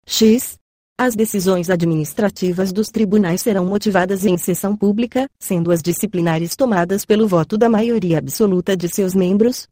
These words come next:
X. Nos tribunais com número superior a vinte e cinco julgadores,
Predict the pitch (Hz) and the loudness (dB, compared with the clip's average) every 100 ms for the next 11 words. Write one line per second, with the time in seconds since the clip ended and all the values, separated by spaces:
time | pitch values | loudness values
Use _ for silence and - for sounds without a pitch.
0 | - - 202 214 - 208 214 196 208 - | -8 0 2 2 0 0 2 2 0 0
1 | 196 190 185 196 240 220 190 220 214 170 | 0 2 2 2 0 2 4 6 4 4
2 | 170 262 247 233 165 160 240 247 226 160 | 0 -2 -4 -4 -2 0 0 2 2 2
3 | 175 220 - | 2 0 -6